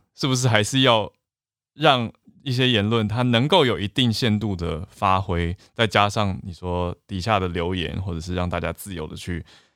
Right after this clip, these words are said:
debate、去抗衡，这是不是才是比较好的情况呢？对，我会，我会这样想啦，我会觉得说，哇，这么绝吗？就直接，他是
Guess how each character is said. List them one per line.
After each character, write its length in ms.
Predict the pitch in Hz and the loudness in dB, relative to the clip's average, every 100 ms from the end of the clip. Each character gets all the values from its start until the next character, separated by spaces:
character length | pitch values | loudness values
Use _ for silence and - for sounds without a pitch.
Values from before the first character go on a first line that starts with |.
| _ | _
debate、 640 | - 92 117 110 85 - - | -4 0 2 2 0 -8 -10
去 120 | 104 | -8
抗 300 | - 110 85 | -2 -2 -2
衡， 260 | 85 - - - _ _ _ | -6 -10 -14 -20 _ _ _
这 100 | 139 | -4
是 140 | 131 | -2
不 60 | 113 | -2
是 80 | 113 | -2
才 160 | 90 | -4
是 100 | 90 87 | -4 -6
比 80 | |
较 140 | - 87 | -6 -6
好 220 | - 78 | -6 -8
的 100 | 71 | -10
情 240 | - 85 | -10 -10
况 260 | 85 - - | -10 -10 -10
呢？ 80 | 104 104 _ _ _ _ _ | -12 -14 _ _ _ _ _
对， 140 | 85 82 | -12 -10
我 160 | 82 | -6
会， 100 | 95 | -6
我 140 | 95 95 | -4 -2
会 100 | 104 | 0
这 120 | 101 | 0
样 100 | 95 | -2
想 180 | - - | -4 -8
啦， 100 | - | -8
我 60 | 98 | -8
会 80 | |
觉 80 | 95 | -6
得 80 | 87 | -6
说， 160 | 92 95 | -6 -2
哇， 220 | 139 104 | 2 2
这 140 | 92 151 | 0 0
么 100 | 113 | -2
绝 340 | - - 76 | -2 -8 -6
吗？ 320 | 80 78 78 95 | -4 -6 -8 -12
就 120 | - 98 | -12 -12
直 200 | - 98 | -8 -6
接， 260 | 107 110 | -2 -2
他 200 | 110 123 | -2 -4
是 260 | 127 131 | -2 -2